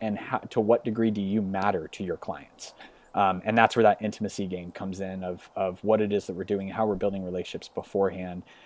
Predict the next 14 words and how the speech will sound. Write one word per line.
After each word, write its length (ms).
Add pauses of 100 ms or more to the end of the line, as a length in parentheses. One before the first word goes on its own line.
(180)
um, 340
and 180
really 240
truly 300
caring 320
for 100
people 320
rather 320
than 220
just 220
caring 280
about, 340 (800)
you 120
know, 80